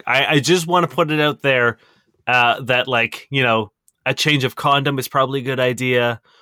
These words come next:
or if he is coming, that, like, a little bit of cleanup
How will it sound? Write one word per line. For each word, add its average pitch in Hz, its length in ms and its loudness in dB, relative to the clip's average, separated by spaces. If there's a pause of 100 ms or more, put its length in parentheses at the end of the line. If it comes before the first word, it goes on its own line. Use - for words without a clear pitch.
(220)
or 127 320 4
if 123 140 -6
he 127 180 -6
is 127 160 -2
coming, 131 400 -2
that, 113 120 -12
like, 113 320 -8 (240)
a 127 80 -6
little 135 200 0
bit 120 140 -4
of 120 80 -2
cleanup 123 480 -2